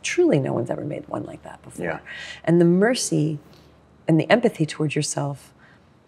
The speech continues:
Speaker 1: is what gets you. I always say that there's, like, on day one, everyone starts day one really excited about their project.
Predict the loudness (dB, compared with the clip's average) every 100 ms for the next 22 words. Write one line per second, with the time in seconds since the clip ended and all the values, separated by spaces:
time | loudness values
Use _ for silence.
0 | _ _ -6 0 2 6 4 4 2 2
1 | 4 4 4 2 2 2 2 2 0 -2
2 | -6 _ _ 0 4 6 6 6 4 2
3 | 2 0 -2 -2 0 2 2 0 0 -2
4 | -2 -2 0 0 0 0 -2 -4 -4 -4
5 | -6